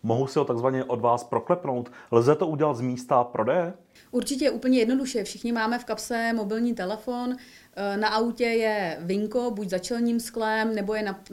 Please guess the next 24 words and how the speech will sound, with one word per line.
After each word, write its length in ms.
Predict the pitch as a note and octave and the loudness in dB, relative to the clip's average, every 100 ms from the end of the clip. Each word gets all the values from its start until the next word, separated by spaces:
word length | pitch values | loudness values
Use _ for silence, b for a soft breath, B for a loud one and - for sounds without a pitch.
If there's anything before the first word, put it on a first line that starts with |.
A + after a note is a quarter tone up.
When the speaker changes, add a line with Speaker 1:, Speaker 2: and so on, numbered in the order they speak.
| G3 G3 | -6 -4
Speaker 2:
někdy 200 | G3 F#3+ | -4 -4
i 100 | G3+ | -4
napsané 340 | G3 - G#3 G3+ | -6 -6 -6 -4
na 100 | F#3 | -4
kartě 560 | G3+ G3+ G#3+ G3+ G3 F#3+ | -6 -6 -4 -4 -4 -6
toho 200 | F#3 E3 | -8 -8
vozidla. 600 | F3+ A#3 A#3 A3 A3+ A#3 B B B | -6 -6 -6 -4 -4 -8 B B B
Takže 420 | - G3+ F#3+ G3 - - | -10 -6 -4 -4 -6 -12
zadáte 540 | F#3+ G#3 G#3 G#3 A3 | -4 0 2 2 0
si 240 | G#3+ A3+ G#3 | -4 -4 -4
k 80 | G#3 | -4
nám 320 | G3 G3 G3+ | -4 -4 -4
do 80 | F#3+ | -6
systému 680 | A3 G#3 G3+ F#3+ F#3+ E3+ | -8 -8 -6 -6 -4 -4
vin 220 | F3 G#3 A3+ | -4 -4 -4
kód 460 | A#3 A3+ A3+ A#3 - | -2 -2 -2 -6 -8
a 340 | G3 F#3+ F#3+ | -6 -6 -6
za 140 | F#3+ | -6
pár 380 | F#3+ G3+ G3 G3 | -4 -2 -2 -2
minut 480 | G3 F#3+ G3 G3 F#3+ | -4 -4 -4 -6 -6
nebo 300 | F#3 F3 F3+ | -8 -6 -8
i 40 | |
vteřin 560 | F3 - G3+ G3+ A3 G#3+ | -10 -4 -2 2 2 2
vlastně, 500 | G3+ G3 - G3+ G3 | -4 -8 -8 -8 -8